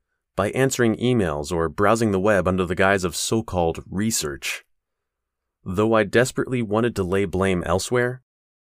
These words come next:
I finally had to admit that my bad habits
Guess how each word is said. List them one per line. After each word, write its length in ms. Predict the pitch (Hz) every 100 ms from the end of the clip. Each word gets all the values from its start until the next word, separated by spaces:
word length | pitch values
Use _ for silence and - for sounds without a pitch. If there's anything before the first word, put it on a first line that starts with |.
| -
I 120 | 190
finally 540 | - - 208 131 131
had 220 | 107 117 123
to 100 | 131
admit 380 | 101 85 80 - _ _ _
that 240 | 87 101 101
my 460 | 95 95 117 135
bad 300 | 127 123 127
habits 540 | 113 123 147 - -